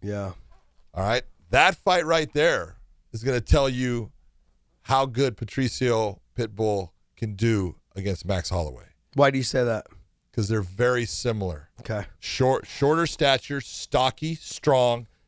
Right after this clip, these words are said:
Speaker 2: and come forward and get inside and land shots, and are not afraid of taking shots to land their shots.
Speaker 1: Mm-hmm.
Speaker 2: So that fight is gonna say a lot about exactly how Patricio would look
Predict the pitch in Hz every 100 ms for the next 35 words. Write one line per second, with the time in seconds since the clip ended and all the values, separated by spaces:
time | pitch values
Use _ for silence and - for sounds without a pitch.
0 | _ - 120 98 - - 160 165 - 156
1 | 151 143 135 - 110 98 127 143 147 -
2 | 131 117 110 104 107 101 98 110 117 113
3 | 101 - 117 82 - - - - _ _
4 | _ _ _ _ - 107 104 98 120 151
5 | 127 - 139 131 110 101 101 110 104 -
6 | 147 123 110 - 104 98 - 110 107 117
7 | 104 80 - 69 - - 101 85 98 -
8 | - - - - 117 98 85 - - _
9 | _ - 131 160 - 170 175 156 117 135
10 | 127 - 131 113 143 147 113 113 110 92
11 | 98 120 - 110 95 123 127 127 127 120
12 | - - 139 135 - 107 101 92 90 -
13 | _ _ - 120 98 117 175 165